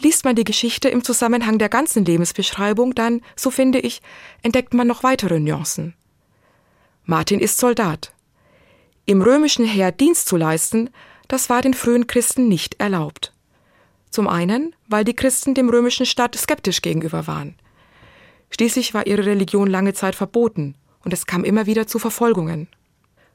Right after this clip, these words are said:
Zum anderen aber nahmen sie das Gebot, "Du sollst nicht töten", sehr ernst.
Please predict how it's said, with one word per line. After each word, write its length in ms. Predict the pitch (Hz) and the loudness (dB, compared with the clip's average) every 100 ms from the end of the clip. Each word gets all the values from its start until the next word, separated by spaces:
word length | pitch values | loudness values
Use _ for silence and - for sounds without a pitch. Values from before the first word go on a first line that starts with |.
| _ | _
Zum 220 | - 214 - | -2 0 2
anderen 380 | 170 165 202 | 0 2 0
aber 300 | - 233 262 | 0 2 2
nahmen 280 | 247 220 226 | 2 2 2
sie 120 | 220 | 2
das 220 | 220 208 - | 0 -2 -4
Gebot, 420 | 180 196 214 - _ _ _ - | 0 2 0 -4 _ _ _ -6
"Du 80 | 202 | -2
sollst 400 | 202 202 - - | 0 0 -4 -6
nicht 200 | - - | -6 -2
töten", 360 | 180 175 190 | 0 0 -2
sehr 240 | 185 214 185 | -2 -4 -4
ernst. 480 | 156 160 - - | -4 -6 -8 -12